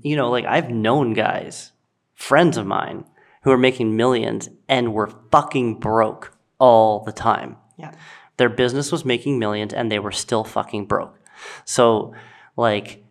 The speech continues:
Speaker 1: you know what? We say the price of a thing doesn't matter, but also, like, the revenue that you're making also doesn't matter. What really matters is the feeling and your vision and how much power you have. And that's heart,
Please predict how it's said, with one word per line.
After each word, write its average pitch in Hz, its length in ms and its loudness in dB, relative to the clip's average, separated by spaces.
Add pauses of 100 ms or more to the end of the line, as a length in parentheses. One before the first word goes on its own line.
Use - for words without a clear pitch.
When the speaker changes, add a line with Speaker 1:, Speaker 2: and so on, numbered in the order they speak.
(840)
Speaker 1:
you 120 100 0
know 110 140 0
what? 160 420 2
We 131 260 0
say 123 200 0
the 110 80 0
price 120 260 0
of 131 80 -6
a 127 60 -4
thing 139 180 -2
doesn't 135 240 -4
matter, 160 240 0
but 170 140 0
also, 151 340 4
like, 131 260 0
the 113 100 2
revenue 147 480 0
that 185 120 -4
you're 160 120 -4
making 170 440 -4
also 139 280 0
doesn't 101 260 -8
matter. 95 340 -4 (220)
What 110 180 -2
really 131 640 -2
matters 139 720 -6 (160)
is 156 600 -2
the 120 100 -6
feeling 160 1120 -4
and 120 200 -4
your 107 140 -4
vision 117 840 -2 (260)
and 113 160 -4
how - 160 -2
much 117 260 -4
power 101 440 2
you - 160 -8
have. - 360 -6 (460)
And 107 140 -6
that's 135 240 -2
heart, 117 460 -2